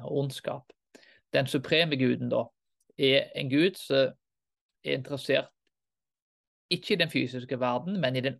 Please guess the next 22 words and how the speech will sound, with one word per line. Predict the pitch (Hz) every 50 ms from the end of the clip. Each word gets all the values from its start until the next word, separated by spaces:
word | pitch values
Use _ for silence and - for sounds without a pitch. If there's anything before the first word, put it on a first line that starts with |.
| _ -
åndelige | 175 196 180 147 127 127 - - - - 139
realiteten. | 123 117 120 127 131 - - 131 135 131 _ - 131 127 127 - _ _ _ _ _ _ -
Det | 147 147
fysiske | - - 175 190 190 - 151 135 131 -
er | 131 131 139
meningsløst, | 147 139 127 123 131 131 - 143 143 175 185 - - - _ _ _ _ _ _ _ _ _ _ _ -
og | - 135 - - - - - -
der | - 143 - -
finnes | - 175 156 139 135
det | - 156
ingen | 143 143 139 139
visdom | 170 151 131 - - - 143 131
og | 135 135
sannhet | - - 131 127 143 139 120 113
som | - - -
kan | 135 127
komme | - - 123 117 110 -
ifra | 131 131 - - - 127 120
det. | - - - - _ _ _ _ _ _ _ _ _ _ _ _ _ _ _ _ _ _ _ _ _ _ _ _ _ _ _ _ _ _ -
Bibelen | 135 143 139 143 170 165
sier | 156 - 160 139 135
da | 131 135